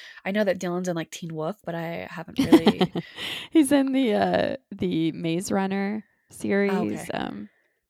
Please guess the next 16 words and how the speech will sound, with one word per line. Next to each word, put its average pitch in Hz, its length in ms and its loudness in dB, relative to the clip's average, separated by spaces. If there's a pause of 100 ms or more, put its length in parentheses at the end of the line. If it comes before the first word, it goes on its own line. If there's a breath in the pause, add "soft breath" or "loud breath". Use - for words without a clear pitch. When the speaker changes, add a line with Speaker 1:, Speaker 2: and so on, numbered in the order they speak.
(120)
Speaker 1:
Okay. 120 380 -10
Speaker 2:
Love 196 220 4
and 185 120 2
Speaker 1:
I'm 175 100 -2
Speaker 2:
Monsters 196 500 -4
just - 180 -8
came 202 180 -6
out. 196 200 -4
It's - 100 -18
very 185 240 -6
cute - 300 -6
if 196 100 -12
you 202 80 -6
wanna 190 160 -8
watch 185 240 -8
that. - 420 -4